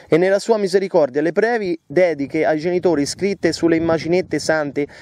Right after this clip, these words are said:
dimostrano quanto Faustina li amasse, quanto pensasse a loro e pregasse perché Dio li benedicesse. Pensa un po', gli voleva bene i genitori, eh, la sorella.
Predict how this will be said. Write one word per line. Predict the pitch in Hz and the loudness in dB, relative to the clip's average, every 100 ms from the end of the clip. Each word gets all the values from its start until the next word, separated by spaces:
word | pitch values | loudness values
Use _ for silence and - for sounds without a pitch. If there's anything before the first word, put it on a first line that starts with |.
| - | -12
dimostrano | 147 202 220 - 180 180 | -2 2 2 2 0 0
quanto | 175 196 185 175 | 0 0 0 -2
Faustina | 175 175 208 202 | -2 -2 -2 0
li | 175 170 | 0 0
amasse, | 175 175 147 - 143 | 0 -2 -4 -6 -4
quanto | 165 170 156 151 | 0 0 -2 -4
pensasse | 165 170 185 165 - | -2 0 0 0 0
a | 151 | 0
loro | 160 180 196 190 - - | 2 2 2 -2 -10 -4
e | 156 | -2
pregasse | 165 202 185 185 - | 2 2 0 0 -2
perché | 196 196 190 170 | -2 -2 -2 -4
Dio | 196 202 | 2 2
li | 190 | 2
benedicesse. | 170 180 185 185 - 143 - - - - - - - - - - | 0 -2 -2 -2 -2 -2 -2 -6 -8 -12 -16 -18 -18 -16 -14 -4
Pensa | - 175 165 | 0 0 0
un | 160 | 0
po', | 160 165 | 2 2
gli | 160 | 0
voleva | 160 165 170 | 0 2 2
bene | 180 | 0
i | 160 | -2
genitori, | 139 147 147 143 135 | -8 -12 -6 -6 -4
eh, | 151 139 | -2 0
la | 139 | 0
sorella. | - 135 127 | -2 0 0